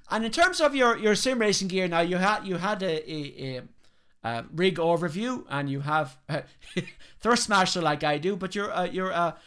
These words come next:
you have the T G T, which is the, which is the specialist, uh, wi-, rim f-, or base rather for, um, G T Sport, and it has that kind of subwoofer thing on the back of it, which is,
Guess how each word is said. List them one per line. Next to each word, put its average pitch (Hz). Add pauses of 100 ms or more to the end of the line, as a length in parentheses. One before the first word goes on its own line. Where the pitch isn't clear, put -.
(240)
you 175
have 214
the 208 (280)
T 240
G 190
T, 180
which 170
is 156
the, 143
which 147
is 147
the 147
specialist, 147 (120)
uh, 127 (440)
wi-, 147
rim 147
f-, 135 (100)
or 127 (340)
base 185
rather 127
for, 123 (100)
um, 113
G 139
T 135
Sport, 160
and 156
it 143
has 175
that 151
kind 160
of 143 (320)
subwoofer 170
thing 156
on 135
the 135
back 160
of 175
it, - (680)
which 151
is, -